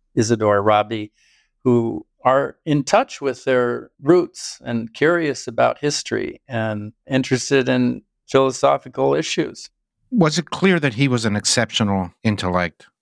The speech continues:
Speaker 2: already at an early age?
Speaker 1: Yeah, he was quite bright. You know, there's a funny story in the book I re-, recall where he's, I think, ten years old. He had acquired quite a rock collection.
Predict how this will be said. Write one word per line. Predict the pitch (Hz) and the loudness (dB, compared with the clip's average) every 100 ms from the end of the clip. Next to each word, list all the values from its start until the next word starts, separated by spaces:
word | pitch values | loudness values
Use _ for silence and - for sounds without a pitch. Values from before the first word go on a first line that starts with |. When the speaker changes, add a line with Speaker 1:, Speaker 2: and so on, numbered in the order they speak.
| _ | _
Speaker 2:
already | 104 90 87 98 104 98 | 0 0 0 0 2 0
at | 92 | 0
an | 82 | -2
early | 87 87 87 | -2 -2 -2
age? | 87 87 - _ | -2 -2 -8 _
Speaker 1:
Yeah, | - 120 101 | 0 0 0
he | 113 135 | 2 4
was | 131 120 | 4 2
quite | - 151 139 | 0 0 0
bright. | 113 113 110 110 107 _ _ _ _ _ _ _ - | 2 2 2 0 -8 _ _ _ _ _ _ _ -2
You | |
know, | 113 107 107 | 2 2 2
there's | 113 107 | 0 0
a | 117 113 - | 0 0 -2
funny | - 123 117 | -2 0 0
story | - - 123 120 113 117 | -2 2 4 4 2 0
in | 117 | -2
the | |
book | 107 113 110 - | 0 0 0 -2
I | 113 | -2
re-, | 113 107 - | 0 -2 -4
recall | 113 107 - 113 107 | -4 -2 2 4 2
where | 104 107 104 | 0 0 0
he's, | 101 107 104 - - | -2 -6 -6 -10 -12
I | 117 | -6
think, | 117 - | -6 -4
ten | - 117 113 | -2 2 2
years | 113 107 117 | 2 2 4
old. | 113 110 107 _ _ - | 4 2 -2 _ _ -2
He | 113 | 4
had | 110 107 | 4 2
acquired | 107 - 120 113 107 | -2 2 2 0 -2
quite | 131 123 | 0 2
a | 110 104 | 0 -4
rock | 107 120 110 _ | 0 2 2 _
collection. | - 107 98 - 107 127 | -4 -2 -4 -8 -10 -10